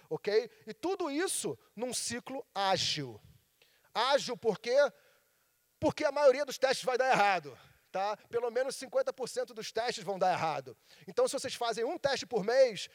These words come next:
de repente vocês estão lá no mês cinco e deu tudo errado até então. É um nível de frustração enorme. Mas se vocês fazem quatro testes por mês, vocês já podem ter mexido o ponteiro duas vezes. Se vocês fazem oito testes por mês,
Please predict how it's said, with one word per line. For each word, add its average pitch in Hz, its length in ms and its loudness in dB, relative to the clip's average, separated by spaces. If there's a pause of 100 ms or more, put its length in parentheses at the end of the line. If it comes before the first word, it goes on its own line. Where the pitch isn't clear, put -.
(120)
de 190 80 -6
repente 226 320 -2
vocês 240 140 -4
estão 240 180 -4
lá 226 120 0
no 262 120 -8
mês 262 220 -2
cinco 294 680 -8 (180)
e 170 60 -18
deu 160 220 -6 (120)
tudo 320 360 -6
errado 196 360 -2
até 202 200 -6
então. 156 440 -6 (240)
É 160 80 -8
um 170 120 -6
nível 190 360 -6
de 185 120 -12
frustração 196 580 -6
enorme. 165 500 -4 (200)
Mas 202 160 -4
se 208 60 -14
vocês 247 260 -4
fazem 226 280 -6
quatro 226 380 -2
testes 214 320 -4
por 165 120 -10
mês, 214 460 0 (260)
vocês - 160 -10
já 185 100 0
podem 190 220 -4
ter 190 140 -8
mexido 185 280 -8
o - 20 -20
ponteiro 180 360 -8
duas 170 220 -8
vezes. 139 480 -8 (420)
Se 151 120 -10
vocês 196 220 -10
fazem 190 280 -4
oito 226 320 2
testes 202 240 -4
por 165 160 -8
mês, 208 400 0